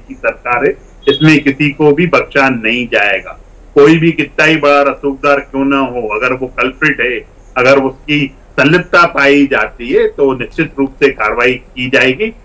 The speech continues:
कठ-, कठोर से कठोर कार्रवाई की जाएगी। पर अगर सदन में आप एप्रन पहन के जाने का मतलब तो आप राजनीति ही करना चाहते हो। आप चर्चा अगर आपको करनी होती तो सदन में ये सब चीजें नाटक नहीं करते।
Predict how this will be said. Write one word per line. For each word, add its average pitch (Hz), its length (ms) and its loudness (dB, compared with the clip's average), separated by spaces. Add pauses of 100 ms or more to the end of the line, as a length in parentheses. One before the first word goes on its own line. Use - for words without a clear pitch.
(240)
कठ-, 160 200 0
कठोर 165 280 2
से 175 120 0
कठोर 196 420 0
कार्रवाई 131 440 0
की - 380 -18
जाएगी। 90 340 -10 (440)
पर 139 260 0
अगर 131 280 -2
सदन 131 300 -2
में 147 220 -2
आप 135 220 0
एप्रन 143 360 -2
पहन 143 220 0
के 143 220 2
जाने 135 260 0
का 139 220 0
मतलब 139 420 -4
तो 156 60 0
आप 143 280 0 (200)
राजनीति 175 440 2
ही 208 140 2
करना 180 360 2
चाहते 160 340 -2
हो। 151 140 -8 (280)
आप 131 240 -2
चर्चा 139 260 0
अगर 156 260 0
आपको 147 300 -2
करनी 143 420 -2
होती 135 440 -4 (300)
तो 156 100 2
सदन 151 300 0
में 165 160 0
ये 156 180 2
सब 160 240 -4
चीजें 156 280 -4
नाटक 135 460 -2
नहीं 131 200 -4
करते। 110 500 -6